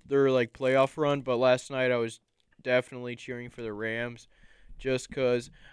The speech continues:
I don't know, I felt like, I just, like, I didn't wanna see the Bengals, like, be able to celebrate a Super Bowl and, like, be able to just kinda shove that in the Browns' face. So, I was cheering for the Rams, and they won, so good.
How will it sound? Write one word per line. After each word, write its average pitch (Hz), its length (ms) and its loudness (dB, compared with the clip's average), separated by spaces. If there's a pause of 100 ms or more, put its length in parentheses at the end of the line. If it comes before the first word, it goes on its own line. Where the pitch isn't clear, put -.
I 165 80 -4
don't 226 160 4
know, 202 240 6
I 98 40 0
felt 160 320 2
like, 139 340 2
I 127 80 0
just, 147 240 -4
like, 120 320 -6 (1700)
I 131 120 -8
didn't 139 300 -2
wanna 135 240 0
see - 180 -10
the 123 80 -4
Bengals, 117 560 -4 (160)
like, 117 240 -8
be 120 120 -2
able 113 120 0
to 107 60 -14
celebrate 113 440 -6
a 107 40 -10
Super 120 240 -14
Bowl 135 360 0 (400)
and, 113 320 -10
like, 110 220 -10
be 123 120 -8
able 113 120 -2
to 104 100 -14
just - 280 -18
kinda 107 200 -12
shove 113 260 -10
that 113 120 -8
in 110 80 -10
the 107 60 -16
Browns' 104 340 -8
face. 113 480 -6 (460)
So, 139 760 6
I 127 280 6
was 127 160 0
cheering 143 220 -6
for 147 80 -14
the 139 80 -4
Rams, 135 360 -8
and 104 120 -12
they 107 60 -14
won, 117 240 -16
so 92 300 -16
good. 104 280 -16